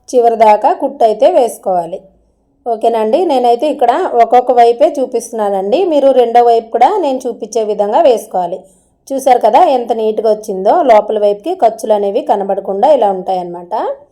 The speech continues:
రెండో వైపు కూడా వేసేసాక ఇక్కడ మార్కింగ్ కనిపిస్తుంది కదా, మనము రెండు ఇంచులు ఖర్చుకు విడిచిపెట్టుకున్నామా, ఒకటిన్నర విడిచిపెట్టుకున్నామా చూసుకొని ఈ విధంగా మనమైతే సైడ్ జాయింట్ అనేది వేసుకోవాలి. ఇలా కరెక్ట్గా సరి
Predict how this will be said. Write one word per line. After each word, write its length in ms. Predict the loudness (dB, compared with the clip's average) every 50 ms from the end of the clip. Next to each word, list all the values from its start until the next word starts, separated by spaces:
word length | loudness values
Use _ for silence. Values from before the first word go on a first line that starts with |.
| _ _ _ _ _ _ -20 -12 -4 0 0
రెండో 200 | 0 2 2 2 2
వైపు 180 | 0 0 -2 -2 0
కూడా 120 | 0 2 2 2
వేసేసాక 540 | 2 0 0 -2 -6 -6 -4 -4 -4 -2 -2 -2 -2 -2 -4 -8 -12
ఇక్కడ 200 | -8 -2 0 0 2 0 0 -2 -2
మార్కింగ్ 400 | -2 -2 -2 -4 -4 -6 -4 -2 -2
కనిపిస్తుంది 540 | -2 -2 -2 -6 -8 -8 -10 -10 -10 -6 -6 -4
కదా, 180 | -4 -2 -2 -2 -4 -4 -8 -12 -20 _ _ _ _ _ _ -8
మనము 220 | -6 -4 -2 0 0 2 2
రెండు 180 | 0 0 -2 -4
ఇంచులు 300 | -6 -4 -2 -2 0 0 0
ఖర్చుకు 340 | 0 0 0 -4 -6 -6 -4 -4
విడిచిపెట్టుకున్నామా, 880 | -4 -4 -4 -4 -4 -4 -4 -4 -6 -6 -4 -4 -4 -4 -4 -4 -4 -4 -4 -2 -2
ఒకటిన్నర 460 | -2 -2 -2 -4 -6 -4 0 0 0 0 0
విడిచిపెట్టుకున్నామా 880 | -4 -6 -8 -8 -8 -8 -8 -8 -8 -8 -6 -6 -6 -6 -4 -4 -4 -4 -6 -8 -12 _ _ _ _ _ _ _ -8 -6
చూసుకొని 500 | -4 -4 -4 -4 -2 0 0 2 2 0 -2 -2 -2
ఈ 40 | 0 2
విధంగా 300 | 2 2 2 2 2 2 0
మనమైతే 400 | -2 -4 -2 -2 -2 0 0 0 0 2 2
సైడ్ 260 | 4 4 2 2 0
జాయింట్ 260 | -2 -2 -2 -2 -4 -4
అనేది 220 | -4 -4 -4 -2 0 0
వేసుకోవాలి. 640 | 0 0 0 -4 -8 -8 -6 -6 -6 -8 -10 -14 -16 _ _ _ _ _ _ _ _ _ _ _ _ _ _ _ _ _ _ _ _ _ -4
ఇలా 160 | 0 0 0 0 -2 -4 -2
కరెక్ట్గా 380 | -2 -2 -2 -2 -2 0 0 0 2 2
సరి 180 | 2 0 0